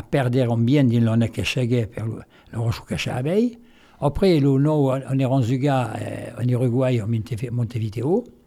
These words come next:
Et le treize, euh, joueront la seconde partie contre les Argentins au Buenos Aires. Euh, et ils n'iront pas bien dans leur, dans leur chiette, et qu'ils ré-, réellement,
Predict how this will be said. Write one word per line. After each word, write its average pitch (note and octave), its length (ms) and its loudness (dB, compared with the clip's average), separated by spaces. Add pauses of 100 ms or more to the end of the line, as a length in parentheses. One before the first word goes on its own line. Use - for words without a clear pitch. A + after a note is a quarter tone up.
(960)
Et C3+ 100 0
le C#3 120 4
treize, C3+ 380 0 (600)
euh, G2 240 -4
joueront B2+ 460 0
la G#2+ 120 0
seconde B2+ 420 -2
partie A#2 340 -4 (160)
contre G#2 260 -8
les G2+ 320 -6
Argentins A2 520 -4 (460)
au D#3+ 100 4
Buenos C#3 380 0
Aires. E2+ 200 -10 (680)
Euh, G#2 200 -4 (300)
et A2+ 60 -6
ils - 40 -2
n'iront B2 240 -2
pas C3 200 -4
bien C3+ 180 2
dans B2 140 0
leur, A2+ 220 -6
dans A#2+ 120 0
leur A#2 160 -4
chiette, D#3+ 340 -4 (800)
et G#2 120 -8
qu'ils B2+ 240 -4
ré-, A#2+ 340 -6
réellement, C3 500 -2